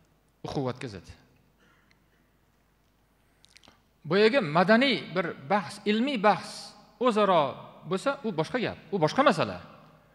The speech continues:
Bu yerda haligi, nima deydi, bir-birini yomon ko'rish, ya'ni hech bo'lmasa yaxshi ko'rmaslik. Qanaqadir bir begona sirash, qanaqadir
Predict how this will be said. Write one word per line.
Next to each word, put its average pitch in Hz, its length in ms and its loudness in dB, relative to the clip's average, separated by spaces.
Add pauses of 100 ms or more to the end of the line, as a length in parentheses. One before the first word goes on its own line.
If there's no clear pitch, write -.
(180)
Bu 147 80 -2
yerda 180 240 2
haligi, 165 380 0 (560)
nima 147 240 -4
deydi, 160 260 -6 (220)
bir-birini 151 420 -8
yomon 147 240 -4
ko'rish, 131 400 -8 (320)
ya'ni 139 220 -10 (180)
hech 220 160 -4
bo'lmasa 196 320 -4 (160)
yaxshi 165 240 -6
ko'rmaslik. 165 460 -6 (1200)
Qanaqadir 156 480 -8
bir 143 80 -12
begona 147 400 -2
sirash, 131 400 -6 (360)
qanaqadir 143 440 -6